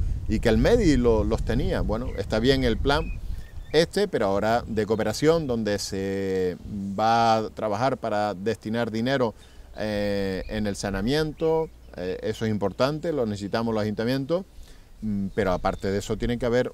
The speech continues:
otros planes, ¿no? Y es rescatar los anteriores y que en la inversión del Cabildo en los pueblos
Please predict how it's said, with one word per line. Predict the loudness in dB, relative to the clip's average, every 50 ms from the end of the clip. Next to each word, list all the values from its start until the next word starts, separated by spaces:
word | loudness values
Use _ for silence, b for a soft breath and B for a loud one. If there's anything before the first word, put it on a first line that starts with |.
| -8
otros | -6 -4 -4 -4 -2 -4 -4 -4
planes, | -2 -2 -2 0 0 -2 -2 -4
¿no? | -4 -4 -4 -6 -8 -8 -8
Y | -4 -2 -2
es | -2 -2
rescatar | -4 -6 -4 -4 -4 -2 -2 -2 -2
los | -2 -2 -2 -2 -2 -2
anteriores | -4 -6 -4 -6 -4 -2 0 0 0 0 -2 -2
y | -2 -4 -2
que | 0 0 0
en | 0 0 0 0 -2 -2 -4 -6 -6 -4 -2
la | 0 0
inversión | 2 2 0 0 0 0 -2 0
del | 0 0 0
Cabildo | 2 0 2 2 2 2 2 2
en | 2 2
los | -2 -2
pueblos | 0 4 4 4 6 6 2 2